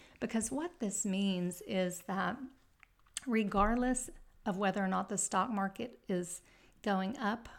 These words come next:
or going down or staying neutral, there is still a way to legally and ethically and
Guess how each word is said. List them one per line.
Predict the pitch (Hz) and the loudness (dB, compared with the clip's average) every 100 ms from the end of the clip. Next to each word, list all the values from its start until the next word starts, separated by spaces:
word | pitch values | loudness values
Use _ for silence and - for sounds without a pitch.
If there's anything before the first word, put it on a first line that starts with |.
| - | -10
or | - 233 | -2 0
going | 214 202 208 | 0 2 0
down | 202 190 185 180 190 262 | 0 0 2 2 0 -4
or | - 208 214 226 - | -2 0 0 0 -4
staying | - - 196 180 170 | -6 -2 2 4 4
neutral, | 185 185 - 202 220 - - - - _ - | 2 0 -4 -4 -4 -8 -20 -20 -20 _ -4
there | 208 240 254 | 0 2 2
is | 233 - | 2 0
still | - 262 247 240 | 2 4 4 4
a | 185 | 2
way | 175 185 185 180 180 180 | 4 4 4 4 4 2
to | - - 185 180 175 175 185 - - _ _ - _ _ 220 | -2 0 2 2 2 2 0 -4 -18 _ _ -20 _ _ -4
legally | 185 190 196 240 233 233 233 226 233 226 - - _ _ - | 0 2 2 2 2 2 2 0 -2 -6 -20 -20 _ _ -8
and | 220 254 - | -6 -4 -4
ethically | 208 - 220 - 214 208 208 214 262 - | -6 -4 -4 0 2 2 2 0 -4 -4
and | 190 175 175 | -2 0 0